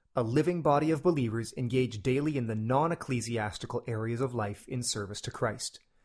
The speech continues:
We can certainly say that the church is a unique body instituted by Christ of which he is the head. The Lord himself gave it an organizational expression in the apostolic office and sacrament. This body of Christ is first the invisible church,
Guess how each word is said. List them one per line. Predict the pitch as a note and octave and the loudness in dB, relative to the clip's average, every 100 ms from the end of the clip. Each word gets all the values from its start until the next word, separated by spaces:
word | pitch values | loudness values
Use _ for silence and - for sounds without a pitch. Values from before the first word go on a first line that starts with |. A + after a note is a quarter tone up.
| _ _ _ _ _ - | _ _ _ _ _ 0
We | D3 | 0
can | - F3 E3+ | 4 2 4
certainly | - F3 F3+ D#3+ | 6 6 4 2
say | - F#3+ C3 | 4 4 2
that | A#2+ - | -2 -8
the | |
church | - - D3 - | -6 -2 -2 -4
is | D#3+ B2+ | -4 -2
a | |
unique | A#2+ A#2 A2+ A#2 F#3+ - - | -2 -2 -2 -2 -2 -4 -4
body | G#2 G2 A#2+ - _ - | -4 -4 -10 -12 _ -4
instituted | E3+ - D3+ D3 A#2+ | -2 -4 -6 -4 -4
by | A2 B2+ | -2 -2
Christ | - G#2+ A2 - | -2 -4 -4 -6
of | - A2+ | -4 -2
which | C3 - | -2 -4
he | - B2 | -6 -6
is | A2+ G#2 | -4 -6
the | G#2+ | -4
head. | C3 G#2+ F#2 _ _ _ _ _ _ - | -4 -4 -8 _ _ _ _ _ _ -2
The | B2+ | 0
Lord | A#2 D#3 D#3+ | 6 6 4
himself | E3+ - B2 A#2 B2 | 0 2 2 2 -2
gave | B2+ C3+ | 0 2
it | A#2 | 0
an | A2+ | 0
organizational | C#3 C#3 D3+ C#3+ C#3+ C3+ C#3 C#3 | 0 2 0 0 -2 -2 -2 -2
expression | C#3 - C3 A2+ A2 A2 | -4 -2 -2 -2 -6 -6
in | B2+ | -6
the | A2 | -4
apostolic | A2+ A2+ C3+ B2+ A2+ A2+ - | -6 -6 -4 -2 -2 -2 -4
office | A#2 A#2 A2+ - | -4 -4 -8 -6
and | B2 | -4
sacrament. | - A#2 A#2+ G#2 F#2 - - _ _ - - _ _ _ _ _ _ _ _ _ _ _ _ _ _ _ _ _ _ _ _ _ _ _ _ _ _ _ _ _ | -2 -4 -6 -10 -12 -16 -20 _ _ -20 -20 _ _ _ _ _ _ _ _ _ _ _ _ _ _ _ _ _ _ _ _ _ _ _ _ _ _ _ _ _
This | G#2+ F#3 | 2 2
body | - C#3 C#3 D3+ | 4 4 4 0
of | - | -2
Christ | - A2 A2 | -2 -2 -2
is | - C3 | -6 -8
first | - D#3+ C#3+ - | -2 0 0 -4
the | C3 - | -6 -2
invisible | D#3 D#3 B2 G#2+ G2 | -2 0 -2 -2 -6
church, | G2 - F#2 - - | -8 -10 -12 -14 -16